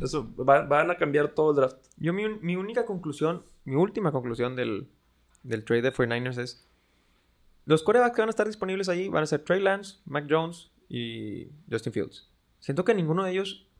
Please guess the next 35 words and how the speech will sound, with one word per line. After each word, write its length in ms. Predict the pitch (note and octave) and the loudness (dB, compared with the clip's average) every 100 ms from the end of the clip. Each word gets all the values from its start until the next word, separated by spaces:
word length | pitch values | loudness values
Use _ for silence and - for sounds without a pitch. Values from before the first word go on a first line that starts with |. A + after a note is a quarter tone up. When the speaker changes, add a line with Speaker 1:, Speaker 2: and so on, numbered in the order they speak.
| _ | _
Speaker 2:
cabe 260 | B2+ D3+ | 0 2
dentro 200 | F3+ D#3 | 2 2
del 60 | C3+ | 0
sistema 260 | B2 G#2+ C#3 | 0 -2 -2
ofensivo 500 | D3+ A#2+ B2 C3+ C#3 | -2 -2 0 2 2
de 80 | B2+ | 2
Kyle 140 | B2 | 0
Shanahan. 400 | B2 B2 B2+ C3 - _ | 0 -6 -8 -12 -16 _
Speaker 1:
No, 140 | C#3 - | 0 2
si 120 | C#3+ | 2
te 120 | C#3+ | 2
fijas 300 | D3 G3 B3 | 2 0 0
bien, 380 | A3+ G#3 C4+ - _ _ _ _ C3+ | 8 8 8 0 _ _ _ _ 2
Justin 300 | E3 F3+ G#3 | 4 4 2
Fields 260 | G3 G#3+ F3+ | 4 2 4
ya 140 | D#3+ | 2
tiene 180 | D#3+ D#3 | 2 0
historial 400 | D3+ C#3+ C3+ C3+ | 2 6 6 6
con 140 | C3+ | 2
Kyle 160 | B2+ B2+ | 0 -2
Shanahan 380 | - - - - _ _ - - _ _ | -2 -10 -12 -16 _ _ -20 -20 _ _
y 100 | C3+ | -2
con 120 | C3 | 0
los 120 | B2 B2 | 0 6
coaches 280 | C3+ C3 | 4 4
de 80 | C3 | -4
San 80 | C3 | -4
Francisco. 400 | B2 B2+ - - _ _ _ | -4 -6 -10 -16 _ _ _
Speaker 2:
¿Sí? 160 | - A#3+ | -6 0
Speaker 1:
Ya 100 | C3+ | 0
tienen 320 | D3 D#3 E3+ | 2 0 4
desde 240 | D3+ C3+ C3 | 4 4 4
high 180 | C#3 C#3 | 4 2
school 300 | - A3+ C#3 | 2 0 2
viéndolo, 440 | B2+ A#2+ - | 0 0 -6